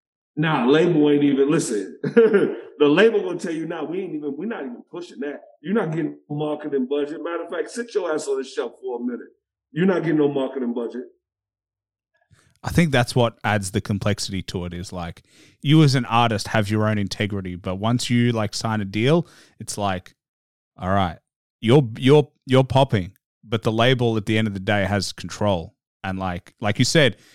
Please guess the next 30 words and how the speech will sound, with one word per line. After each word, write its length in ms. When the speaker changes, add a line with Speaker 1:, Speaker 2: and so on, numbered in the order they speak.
Speaker 2:
if 160
you 60
don't 220
play 200
the 80
game, 360
they 100
can 140
be 100
like, 340
"All 160
right, 200
that's 200
all 80
right. 180
You 100
can 140
wait 220
down 220
there, 300
have 140
a 60
couple 300
of 60
years 280
by 180
yourself, 440
and 100
let's 180
see, 320